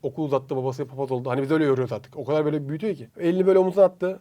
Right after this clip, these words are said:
Hani şöyle ensesine attı. "Ne oldu oğlum? Söyle bana." falan. Yani halledeceğiniz bir şey. "Abi," dedi, "işte sınav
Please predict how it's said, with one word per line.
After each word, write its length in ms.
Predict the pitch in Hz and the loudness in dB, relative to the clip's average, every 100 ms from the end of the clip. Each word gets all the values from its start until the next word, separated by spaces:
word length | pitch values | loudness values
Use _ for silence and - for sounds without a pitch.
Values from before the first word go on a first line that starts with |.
| _ | _
Hani 160 | 135 131 | -4 -2
şöyle 220 | 135 139 | 2 4
ensesine 300 | 135 143 175 | 4 2 -2
attı. 180 | 143 160 | -2 0
"Ne 40 | |
oldu 220 | 151 180 190 | 2 4 4
oğlum? 120 | 185 | 0
Söyle 260 | 160 160 | 0 2
bana." 180 | 170 156 | 4 4
falan. 200 | 139 156 143 | 2 2 2
Yani 120 | 135 | 0
halledeceğiniz 440 | 127 127 131 147 139 | -2 -4 -2 -4 -2
bir 60 | |
şey. 100 | 165 160 | -4 2
"Abi," 220 | 139 165 | 2 2
dedi, 140 | 156 | -2
"işte 280 | 156 - 156 - _ _ | -4 -6 -8 -8 _ _
sınav 320 | - 160 160 | -2 4 4